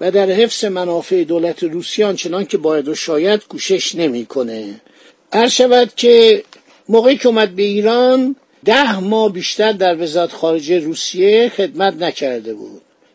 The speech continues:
یه روز بهش گفتن: «تو دو راه داری، یکی برو کنسولگری روسیه در فیلادلفیا»، اه، که اونجا شغل کوچیکی بود،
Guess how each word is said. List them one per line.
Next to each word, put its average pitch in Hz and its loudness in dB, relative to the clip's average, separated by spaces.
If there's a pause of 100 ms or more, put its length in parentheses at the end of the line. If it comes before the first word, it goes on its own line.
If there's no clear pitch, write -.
یه 247 8
روز 285 0
بهش 240 4
گفتن: 240 2
«تو 240 0
دو 226 6
راه 170 6
داری، 107 -8
یکی 247 -4
برو 220 4
کنسولگری 180 -4
روسیه 220 0
در 208 4
فیلادلفیا»، 160 2 (340)
اه، 156 -4
که 214 0
اونجا 202 2
شغل 240 2
کوچیکی 151 -6
بود، 107 -14